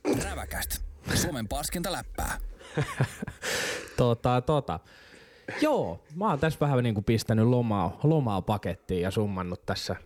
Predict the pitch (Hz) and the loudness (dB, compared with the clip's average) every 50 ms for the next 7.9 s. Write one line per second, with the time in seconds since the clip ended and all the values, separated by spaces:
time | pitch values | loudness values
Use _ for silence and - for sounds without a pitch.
0 | - - 113 101 - - 98 - - - 92 92 90 95 98 98 95 95 92 95 | -6 -4 -4 -4 -2 -2 -2 -2 -2 -4 -4 -4 -2 -2 0 0 0 0 2 2
1 | 107 101 104 98 87 92 90 - - - 90 90 90 87 - - 98 95 98 98 | 2 2 2 2 4 4 2 2 2 2 2 2 2 2 2 2 2 4 4 4
2 | 104 101 - - 127 123 113 - - - 98 92 95 107 196 240 262 214 147 - | 4 4 2 2 2 2 2 0 0 0 2 2 4 4 4 6 6 4 4 2
3 | - - 107 107 104 98 - - 123 120 113 98 92 85 73 73 80 85 85 85 | 0 0 2 2 2 0 0 0 2 2 2 2 0 -2 -2 -2 -4 -4 -2 -2
4 | 87 85 87 90 - - 87 90 87 85 - - - - 98 _ - - 170 180 | -2 -2 -2 -2 2 2 4 4 4 2 0 -2 -2 -2 -2 _ 0 2 2 4
5 | - 123 101 - - 98 90 85 90 87 82 73 92 98 92 98 95 78 82 - | 4 2 2 2 2 0 2 2 2 2 2 4 2 2 4 4 2 2 2 0
6 | - - 98 92 - - 78 - - - - - - - - - - - - - | 0 0 0 0 0 -4 -6 -6 -8 -8 -6 -4 -4 -4 -4 -6 -10 -20 -20 -20
7 | - _ - - 90 92 90 82 87 - - - - - - - 85 | -20 _ -8 -2 0 0 2 2 0 0 2 0 0 0 -2 -6 -6